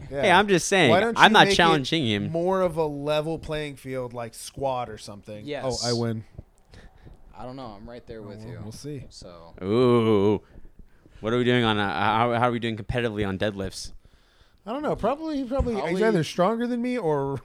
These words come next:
Speaker 1: <laughs> right there.
Speaker 3: Probably right there.
Speaker 1: Yeah.
Speaker 3: Oh.
Speaker 1: He's doing good. And then, and then if he does beat me, I just be like, "I'm a lighter weight class than him. I win
Speaker 3: I know,
Speaker 1: automatically."
Speaker 3: so <laughs> it's
Speaker 1: Fucking,
Speaker 3: like
Speaker 1: I, I win on Wilks alone. I'll throw the Wilks card out there.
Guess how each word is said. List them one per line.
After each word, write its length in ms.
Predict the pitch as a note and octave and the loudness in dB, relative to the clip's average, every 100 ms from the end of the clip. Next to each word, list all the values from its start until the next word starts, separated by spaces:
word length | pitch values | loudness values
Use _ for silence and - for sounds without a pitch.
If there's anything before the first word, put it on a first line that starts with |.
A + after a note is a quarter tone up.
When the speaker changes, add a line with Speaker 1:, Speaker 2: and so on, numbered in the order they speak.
| G3 | -10
Speaker 1:
<laughs> 180 | C3+ - | -10 -10
right 260 | C3 D#3+ - | -12 -12 -8
there. 300 | D#3+ B2 A#2 _ - A#2+ _ | -8 -8 -12 _ -20 -20 _
Speaker 3:
Probably 320 | C3+ C#3 C#3 | -12 -10 -12
right 320 | A#2 G#2+ G#2 | -14 -16 -16
there. 320 | G2 F#2+ E3+ C3+ | -18 -18 -16 -16
Speaker 1:
Yeah. 140 | A#2 - _ - _ _ _ - - - - | -16 -18 _ -20 _ _ _ -20 -20 -20 -20
Speaker 3:
Oh. 260 | G3 - D#3+ | -20 -18 -18
Speaker 1:
He's 140 | - | -18
doing 200 | - F3+ | -12 -12
good. 220 | E3+ G3 - - - - | -10 -10 -12 -18 -14 -6
And 120 | D3 | -4
then, 140 | D#3 | -4
and 120 | D3+ | -6
then 100 | D3 | -4
if 120 | E3 D3+ | -4 -6
he 80 | |
does 300 | C#3+ C#3+ E3 | -4 -2 -2
beat 280 | C3 C3 F3+ | -4 -6 -6
me, 200 | C3+ B2 | -8 -10
I 120 | A#2 | -8
just 160 | C3+ C3+ | -8 -8
be 80 | C#3 | -4
like, 180 | C#3 A#2 - - | -4 -4 -14 -20
"I'm 80 | G#2 | -14
a 40 | |
lighter 220 | B2+ D3 C3+ | -10 -8 -8
weight 200 | B2 - | -8 -10
class 240 | A2 F#2 | -12 -12
than 100 | G#2+ | -14
him. 240 | G2+ G2+ - - - | -14 -14 -16 -20 -14
I 60 | A2 | -8
win 180 | A2+ | -2
Speaker 3:
I 120 | C3+ C4 | 2 4
know, 100 | D4 | 4
Speaker 1:
automatically." 420 | F#3+ D#3+ - A#2 | 4 2 -2 -2
Speaker 3:
so 80 | B3 | 6
<laughs> 0 | |
it's 280 | F#3+ D4 F#3+ | 6 8 6
Speaker 1:
Fucking, 580 | F3 F#3+ F#3+ F#3 E3 - E3 | 8 8 10 6 4 -2 -2
Speaker 3:
like 220 | E3 D#3+ - | -2 -4 -2
Speaker 1:
I, 120 | - | 0
I 200 | D#3+ G3 | 4 8
win 160 | G#3 A3 | 10 10
on 160 | A3+ F#3+ | 8 6
Wilks 280 | G3 G#3 - | 4 2 0
alone. 400 | F3 F3 G#3 D#3 | 2 2 2 0
I'll 60 | |
throw 160 | D#3 G#3 | 0 0
the 80 | F#3 | 0
Wilks 340 | D#3+ G3 - | 0 -2 -2
card 280 | - D#3 C3+ | -6 -4 -2
out 200 | C3 B2+ | -4 -4
there. 280 | C3 B2 | -6 -6